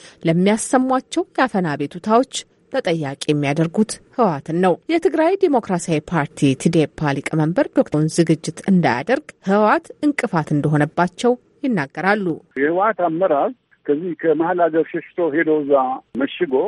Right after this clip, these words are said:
Speaker 2: እኛን እንዳንንቀሳቀስ እያደረገን ነው ያለው። ህዝቡ አማራጭ እንዳያገኝ፣ ለውጥ እንዳያገኝ፣ በሀገሩ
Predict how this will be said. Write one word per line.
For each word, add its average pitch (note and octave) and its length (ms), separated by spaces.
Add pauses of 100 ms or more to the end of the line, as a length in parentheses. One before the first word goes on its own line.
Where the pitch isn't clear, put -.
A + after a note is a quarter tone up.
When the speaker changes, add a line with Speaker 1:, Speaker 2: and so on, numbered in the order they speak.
(320)
Speaker 2:
እኛን F3 320
እንዳንንቀሳቀስ C3 960
እያደረገን F2+ 600
ነው F2 140
ያለው። E2 240 (240)
ህዝቡ C#3+ 280
አማራጭ D3 500
እንዳያገኝ፣ G#2+ 560 (400)
ለውጥ E3+ 260
እንዳያገኝ፣ G2+ 500 (100)
በሀገሩ C#3 340